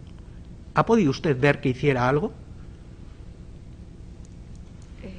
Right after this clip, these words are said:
Speaker 1: Mire, ¿es sí o no? Si hizo sí, dígame qué, y si es no, dígame no, y ya está,
Speaker 2: Yo
Speaker 1: y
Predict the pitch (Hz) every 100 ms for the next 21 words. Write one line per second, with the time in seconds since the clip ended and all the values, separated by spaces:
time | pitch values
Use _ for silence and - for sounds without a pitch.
0 | 170 - - - - - - - - -
1 | - - - - - - - - - -
2 | - - - 156 - - 143 - - 208
3 | 262 - 151 170 - - - - - -
4 | - - 139 147 196 165 226 262 151 156
5 | 160 175 240 277 - 160 - 139 160 190
6 | 262 147 143 127 139 247 196 - 135 -
7 | 254